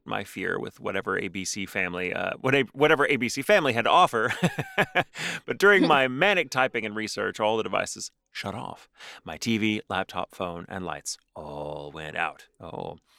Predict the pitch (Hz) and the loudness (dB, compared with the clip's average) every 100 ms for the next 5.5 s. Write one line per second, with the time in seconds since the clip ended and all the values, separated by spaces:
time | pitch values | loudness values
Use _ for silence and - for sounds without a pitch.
0 | - - - 151 180 302 294 240 277 392 | -18 -16 -2 2 4 4 4 4 6 4
1 | 466 392 - 233 214 233 240 - 196 196 | 2 0 0 2 2 2 0 -2 -2 0
2 | 180 170 - 175 156 147 139 143 139 - | 0 -2 -4 -4 -4 -4 -6 -8 -8 -10
3 | - 220 302 269 123 - - 196 196 233 | 0 4 8 6 4 -2 -8 -4 4 6
4 | 202 202 214 214 202 214 202 196 220 247 | 6 4 0 0 2 2 2 0 0 -4
5 | - 269 262 262 | -2 -2 0 -2